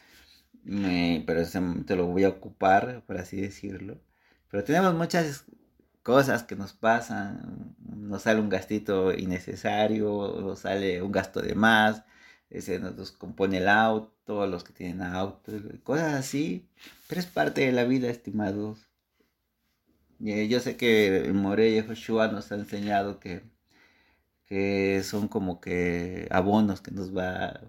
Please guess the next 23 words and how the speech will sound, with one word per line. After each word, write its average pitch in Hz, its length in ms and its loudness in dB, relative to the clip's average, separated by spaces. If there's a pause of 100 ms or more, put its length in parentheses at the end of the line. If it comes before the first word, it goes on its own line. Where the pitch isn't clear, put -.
(680)
cobrando 101 560 6
el 92 80 0
Eterno 95 560 -4
por 85 140 -6
algunas 95 380 -4
transgresiones. 98 920 -4
Bueno, 156 260 0
bendito 104 220 -4
sea 117 80 -4
el 107 60 -2
Eterno, 113 420 -4
también 101 220 -2
hay 101 100 -4
que 101 120 -2
verlo 101 240 2
así, 107 260 -6
pues 92 220 -10
así 95 80 -10
nos 95 200 -2
enseñan 95 260 -4
los 92 140 -8
sabios. 101 420 0 (1040)
Pero 95 840 0